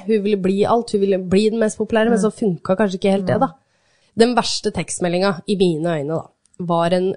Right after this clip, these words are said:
Speaker 1: melding som Michelle sendte til et av sine idol på skolen,
Speaker 2: Ja.
Speaker 1: som heter da Samantha, altså
Speaker 2: Sam-,
Speaker 1: forkortelse
Speaker 2: Samantha
Speaker 1: Sam.
Speaker 2: var, eh, populær, hun
Speaker 1: Hun
Speaker 2: da,
Speaker 1: var
Speaker 2: eller?
Speaker 1: veldig populær,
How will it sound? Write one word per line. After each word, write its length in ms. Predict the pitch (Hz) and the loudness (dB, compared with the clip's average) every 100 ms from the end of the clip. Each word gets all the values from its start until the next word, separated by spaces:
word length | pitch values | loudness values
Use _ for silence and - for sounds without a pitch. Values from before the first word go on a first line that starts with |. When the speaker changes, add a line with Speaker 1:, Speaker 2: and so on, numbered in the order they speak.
| - | -2
Speaker 1:
melding 440 | 202 180 170 220 | 0 2 2 2
som 140 | 208 170 | 2 -2
Michelle 480 | 175 - 156 165 - | -2 -2 -4 -4 -6
sendte 500 | - 170 143 151 - | -4 -4 -4 -8 -4
til 160 | 190 - | -4 -4
et 160 | 147 - | -8 -6
av 80 | 165 | -4
sine 260 | 165 165 - | -2 -4 -4
idol 580 | 202 170 190 202 202 156 _ | -4 0 2 4 4 0 _
på 140 | 180 | -6
skolen, 380 | 170 - 139 139 - | -4 -4 -6 -6 -6
Speaker 2:
Ja. 180 | 180 175 | -4 0
Speaker 1:
som 120 | 175 | 0
heter 240 | 180 - 165 | -2 -2 -4
da 100 | 147 | -4
Samantha, 680 | - 156 151 - 247 285 - | -6 -6 -6 0 2 0 -6
altså 140 | 175 | -4
Speaker 2:
Sam-, 260 | 165 160 170 | -2 -2 -6
Speaker 1:
forkortelse 480 | - - 147 147 160 | -8 -8 -10 -8 -6
Speaker 2:
Samantha 420 | 180 165 151 190 | -4 -2 -2 0
Speaker 1:
Sam. 240 | 180 180 | 2 2
Speaker 2:
var, 320 | 175 156 160 165 | 2 0 0 0
eh, 160 | 165 | -2
populær, 480 | 175 175 196 120 170 | -4 -4 0 2 0
hun 40 | 151 | 0
Speaker 1:
Hun 80 | 175 | 0
Speaker 2:
da, 60 | |
Speaker 1:
var 140 | 180 190 | 2 4
Speaker 2:
eller? 120 | 170 | 2
Speaker 1:
veldig 120 | 151 | -2
populær, 320 | 190 185 151 | -4 -4 -6